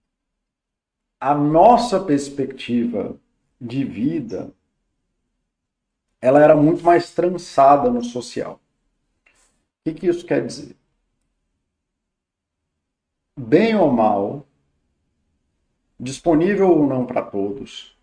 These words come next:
com alto grau de exclusão social, com várias diferenças de possibilidades sociais,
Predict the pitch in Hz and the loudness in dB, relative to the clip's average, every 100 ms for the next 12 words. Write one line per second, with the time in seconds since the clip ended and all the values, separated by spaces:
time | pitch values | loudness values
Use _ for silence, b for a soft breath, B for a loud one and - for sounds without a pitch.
0 | _ 170 170 175 208 214 208 143 139 139 | _ 0 4 6 6 4 0 0 4 6
1 | 156 143 123 - 117 110 107 101 - - | 6 2 -6 -12 -10 -8 -8 -10 -12 -18
2 | - 104 - 85 - _ _ _ _ _ | -18 -18 -14 -14 -14 _ _ _ _ _
3 | _ _ _ _ _ _ _ _ _ _ | _ _ _ _ _ _ _ _ _ _
4 | _ _ _ _ _ _ _ _ _ _ | _ _ _ _ _ _ _ _ _ _
5 | _ _ _ _ _ _ _ _ _ _ | _ _ _ _ _ _ _ _ _ _
6 | _ _ _ _ _ _ _ _ _ _ | _ _ _ _ _ _ _ _ _ _
7 | _ _ _ _ 160 156 151 196 196 - | _ _ _ _ 0 4 6 6 4 0
8 | 170 - 165 131 135 196 220 - 151 143 | -4 -2 0 2 2 0 -2 -2 -4 -4
9 | - 131 - - 117 117 107 131 151 139 | -6 -8 -10 -12 -10 -6 0 0 0 -2
10 | 120 - 110 - - 92 90 92 110 - | -10 -12 -14 -12 -8 -6 -6 -6 -10 -20
11 | - | -20